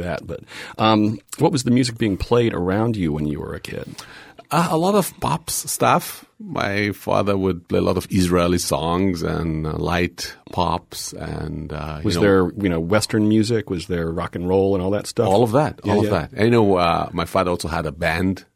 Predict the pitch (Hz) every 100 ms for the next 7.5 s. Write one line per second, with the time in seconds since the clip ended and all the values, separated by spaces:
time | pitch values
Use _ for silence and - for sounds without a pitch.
0 | _ 85 82 82 - 226 95 80 85 90
1 | 87 - 85 85 85 - 85 85 101 67
2 | 67 80 85 87 90 90 85 - - 73
3 | 76 73 78 - - - - - - 85
4 | 90 85 - 87 85 82 - 80 78 73
5 | - _ _ _ - 85 80 - - _
6 | - 85 90 87 - 82 - 87 85 87
7 | 85 85 82 82